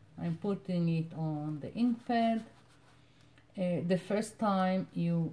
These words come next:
are, uh, trying to print it, uh,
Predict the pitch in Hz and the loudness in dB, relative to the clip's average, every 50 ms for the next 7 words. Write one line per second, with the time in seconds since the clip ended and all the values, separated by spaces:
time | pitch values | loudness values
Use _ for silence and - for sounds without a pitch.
0 | - 160 156 151 156 156 151 - - - - 175 151 151 151 151 147 147 147 147 | -4 -4 -2 -2 0 -2 -4 -6 -8 -10 -6 -4 -4 -4 -4 -4 -6 -6 -6 -8
1 | 139 - - - - - - - - - - - - - - _ _ - - - | -10 -12 -20 -20 -20 -20 -20 -20 -20 -20 -20 -20 -20 -20 -20 _ _ -20 -20 -20
2 | - - _ _ _ _ - _ - - - - - - - 202 185 185 185 180 | -20 -20 _ _ _ _ -20 _ -20 -20 -20 -20 -20 -8 -4 -2 0 0 0 0
3 | 165 - 185 165 - - 196 202 190 - 240 233 254 240 - - - - 160 | 0 -2 -4 -4 -2 -2 0 0 0 2 2 2 2 0 -4 -14 -12 -6 -2